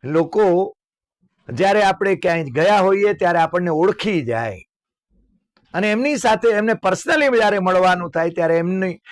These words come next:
એમનો, એમનો ભાવ છે ને આપણને વધારે જવાબદાર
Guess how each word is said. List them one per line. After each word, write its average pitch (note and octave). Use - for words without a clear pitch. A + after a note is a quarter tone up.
એમનો, G3
એમનો F#3
ભાવ F3+
છે E3
ને E3
આપણને D3
વધારે D#3+
જવાબદાર A3+